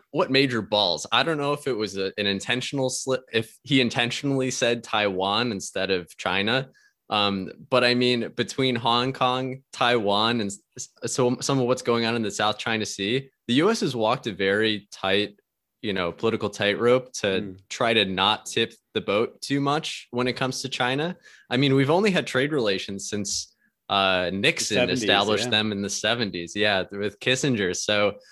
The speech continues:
Speaker 1: I mean, this is still a very new thing. And, I mean, we didn't even have contact with them. We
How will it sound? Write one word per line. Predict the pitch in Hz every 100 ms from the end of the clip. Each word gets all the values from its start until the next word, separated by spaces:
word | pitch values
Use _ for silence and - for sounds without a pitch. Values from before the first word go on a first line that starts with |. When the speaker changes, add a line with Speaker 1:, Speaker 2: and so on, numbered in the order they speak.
| - 98
Speaker 1:
I | 113
mean, | 113
this | 135
is | 160 -
still | 147 131
a |
very | 104 110 113
new | 107 107
thing. | - 110 113 101 90 -
And, | 98 101 98 107
I |
mean, | 127 127 131
we |
didn't | 214 254
even | 226 202
have | 190 -
contact | 147 143 196 196 170
with | -
them. | 98 92
We | 127